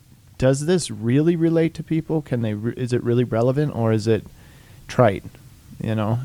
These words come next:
And is it e-, easier said than done kind of thing? So, um, I think it, it could help me a lot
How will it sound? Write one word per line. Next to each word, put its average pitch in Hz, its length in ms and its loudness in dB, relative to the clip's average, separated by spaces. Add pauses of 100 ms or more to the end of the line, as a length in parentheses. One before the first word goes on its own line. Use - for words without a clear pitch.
And 117 140 4
is 113 160 2
it - 360 -4
e-, 127 100 -2
easier 123 360 6
said 113 260 2
than 107 160 0
done 110 260 0
kind 104 220 -6
of 107 80 -6
thing? - 220 -6 (580)
So, 110 480 2 (140)
um, 110 460 -2 (1160)
I 139 80 2
think 175 220 6
it, 123 140 4 (200)
it - 160 -2
could - 180 2
help 131 180 2
me 131 160 6
a 160 100 6
lot 95 240 -4